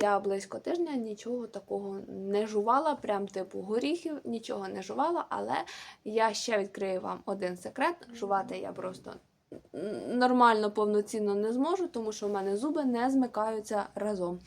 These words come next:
Між ними тепер пробіл. Бачите? Зуби ось так от разом, як вони були раніше, не змикаються. Тому що тут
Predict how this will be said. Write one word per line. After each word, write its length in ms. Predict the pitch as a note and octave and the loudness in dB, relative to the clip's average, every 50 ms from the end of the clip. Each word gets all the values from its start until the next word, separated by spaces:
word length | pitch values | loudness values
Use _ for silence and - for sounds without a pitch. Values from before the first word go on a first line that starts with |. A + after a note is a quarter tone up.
| - - - - - - - | -16 -18 -18 -20 -18 -6 0
Між 240 | G#3 A3+ A3+ A3+ A3 | 2 4 4 6 6
ними 400 | B3+ D4 D#4+ D#4+ D#4 D#4 D4+ - | 4 4 4 4 2 2 2 0
тепер 320 | - G#3+ G#3 G#3+ A3 A#3+ B3 - - | -2 0 2 2 2 2 2 -2 -8
пробіл. 520 | - G#3+ G#3 G#3+ G#3+ G3+ F#3 E3+ E3 F3+ - _ _ _ _ _ _ _ _ _ _ _ _ _ _ _ _ _ _ _ _ _ _ _ _ _ _ _ _ _ _ _ _ _ _ _ _ _ _ _ _ _ _ _ - - - _ _ _ _ _ _ _ _ _ _ _ _ _ _ _ _ _ _ _ - | -6 0 4 6 6 6 6 2 0 -2 -8 _ _ _ _ _ _ _ _ _ _ _ _ _ _ _ _ _ _ _ _ _ _ _ _ _ _ _ _ _ _ _ _ _ _ _ _ _ _ _ _ _ _ _ -20 -20 -20 _ _ _ _ _ _ _ _ _ _ _ _ _ _ _ _ _ _ _ 0
Бачите? 380 | A3 G#3+ A#3 B3+ - - G#3+ G3 G3 - _ _ _ _ | 4 4 4 4 2 -2 -4 -4 -6 -12 _ _ _ _
Зуби 520 | - G#3+ G#3+ A3 B3+ C#4 C4 C#4+ D4 C#4 - - | -2 -2 0 0 0 2 4 6 6 6 4 0
ось 160 | A3 A3+ - | -2 -4 -2
так 260 | - - G#3+ G#3 - | 0 0 0 2 2
от 180 | - G3+ G3+ G3+ | 2 0 0 2
разом, 340 | G3+ G3+ G#3 A3 A3+ G#3+ G#3+ | 2 0 2 2 0 0 0
як 180 | G3 F#3+ F#3+ | -2 -2 -4
вони 160 | F#3+ F#3+ G3 G3 | -4 -4 -4 -4
були 240 | G3 G3 F#3+ F#3+ | -2 -2 -2 -2
раніше, 420 | F#3 F#3+ F#3+ G#3+ C4+ D4 - C#4+ - - | -2 -2 -2 -2 -4 -4 -6 -8 -8 -6
не 300 | - G#3 G#3 G#3 A#3 B3+ - C4+ | -4 -4 -2 -2 -2 -2 -4 -6
змикаються. 680 | A#3+ A#3 A3+ A3 G#3 - - - - - - - - A3 - - - - - - - - - _ | -8 -8 -8 -8 -6 -6 -8 -8 -8 -10 -14 -16 -20 -20 -20 -20 -20 -20 -20 -20 -20 -20 -10 _
Тому 280 | - B3+ B3+ B3 B3 A#3 | 0 2 2 4 2 2
що 200 | A#3 - A3+ G3+ | 0 -2 -4 -4
тут 440 | - _ - D4+ D#4+ E4+ E4+ - | -6 _ -4 -2 -2 -2 -4 -6